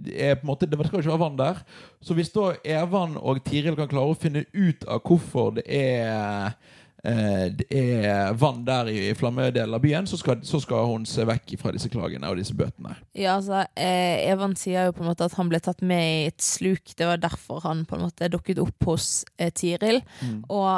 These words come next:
Speaker 2: at hvis de klarer å finne ut hvor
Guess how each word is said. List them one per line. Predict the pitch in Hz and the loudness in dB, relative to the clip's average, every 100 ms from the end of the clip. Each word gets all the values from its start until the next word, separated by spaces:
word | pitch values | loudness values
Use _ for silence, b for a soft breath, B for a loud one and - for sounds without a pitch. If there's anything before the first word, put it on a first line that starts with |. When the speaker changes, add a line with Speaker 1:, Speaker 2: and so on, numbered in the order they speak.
| - | 0
Speaker 2:
at | 196 180 | -2 0
hvis | 190 | -2
de | - 196 | -2 -4
klarer | 196 175 190 190 175 160 | 0 0 2 2 2 0
å | - | -4
finne | - - 180 185 - | -2 2 2 2 0
ut | 185 175 - - | 2 0 -2 -10
hvor | - - 190 131 - - | -6 0 2 0 -4 -10